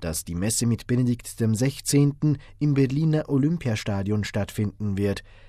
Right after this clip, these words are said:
Da gibt es immerhin fünfundsiebzigtausend Sitzplätze. Schon Johannes Paul der Zweite hatte neunzehnhundertsechsundneunzig bei seiner Berlin-Visite dort einen Gottesdienst gefeiert. Dabei sprach er unter anderem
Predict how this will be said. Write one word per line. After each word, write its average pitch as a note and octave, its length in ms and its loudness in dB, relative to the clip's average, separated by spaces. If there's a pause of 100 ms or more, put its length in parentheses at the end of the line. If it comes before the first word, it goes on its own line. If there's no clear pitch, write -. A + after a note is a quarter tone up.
(160)
Da F#2 100 -4
gibt G#2+ 200 -6
es A#2 140 0
immerhin C#3+ 420 2
fünfundsiebzigtausend D3 1300 -2
Sitzplätze. A#2+ 760 0 (500)
Schon A2 200 -2
Johannes A2+ 420 0
Paul C3+ 280 0
der C3+ 140 2
Zweite C3+ 520 -2
hatte G2+ 220 -2
neunzehnhundertsechsundneunzig A#2+ 1600 -2 (320)
bei G2+ 140 -2
seiner A2+ 280 2
Berlin-Visite A2 880 0
dort G2 380 0 (220)
einen C#3 240 4
Gottesdienst C3 760 -2
gefeiert. G#2 560 0 (260)
Dabei G2 340 -2
sprach F2 400 -6
er B2 260 2
unter C#3+ 260 -2
anderem C#3+ 340 2